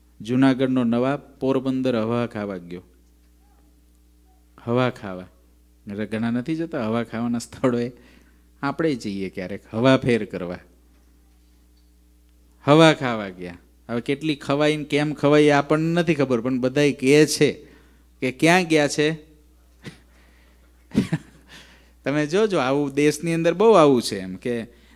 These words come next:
ભાઈ પહાડ ઉપર જાય, ક્યાંય આબુ જાય કે ક્યાંક જાય તો કે હવા ખાવા ગયા છે.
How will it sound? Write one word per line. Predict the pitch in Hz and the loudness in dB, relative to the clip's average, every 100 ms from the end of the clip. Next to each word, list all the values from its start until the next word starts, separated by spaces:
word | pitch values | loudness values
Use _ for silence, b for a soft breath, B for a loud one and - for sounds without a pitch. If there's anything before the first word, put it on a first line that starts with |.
| _ | _
ભાઈ | 127 135 135 - _ | -4 -4 -4 -20 _
પહાડ | 151 139 147 147 | -12 -6 -4 -2
ઉપર | 139 139 135 | -2 0 0
જાય, | 127 131 127 | 2 2 2
ક્યાંય | 120 131 123 | 0 -2 -2
આબુ | 127 131 143 135 | -2 -4 -6 -4
જાય | 127 123 120 | -2 0 -2
કે | 120 | -4
ક્યાંક | 113 127 127 | -6 -4 -2
જાય | 131 139 | -2 -2
તો | 123 | -4
કે | 123 | -6
હવા | 107 120 131 156 160 | -6 -4 2 2 2
ખાવા | - 127 107 98 | -2 -10 -10 -14
ગયા | 90 101 | -18 -20
છે. | - | -20